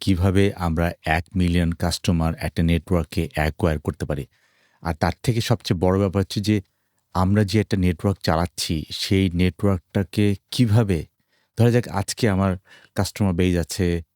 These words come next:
তিন লাখ বা আমার কাস্টমার বেজ আছে চার লাখ। আমি কিভাবে এটাকে পাঁচ লাখ, আমি দশ লাখে, মানে এই ধরনের একটা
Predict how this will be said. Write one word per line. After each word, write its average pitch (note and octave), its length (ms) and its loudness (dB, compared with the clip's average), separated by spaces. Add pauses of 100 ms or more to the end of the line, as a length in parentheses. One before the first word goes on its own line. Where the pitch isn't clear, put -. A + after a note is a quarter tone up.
তিন B2+ 160 2
লাখ D2+ 220 -4 (520)
বা F2+ 180 0
আমার F#2 280 0
কাস্টমার F#2 380 -2
বেজ F2+ 200 2
আছে F2 360 -2 (360)
চার G2 220 0
লাখ। C#2+ 180 -8 (520)
আমি G#2+ 220 4 (100)
কিভাবে C3 640 2
এটাকে G2+ 520 0 (120)
পাঁচ - 360 -2
লাখ, F#2+ 360 -2 (120)
আমি E2+ 220 0
দশ F2+ 380 -2
লাখে, F2 500 -2
মানে E2+ 140 -4
এই G2 320 0
ধরনের F#2 340 2
একটা E2+ 280 -4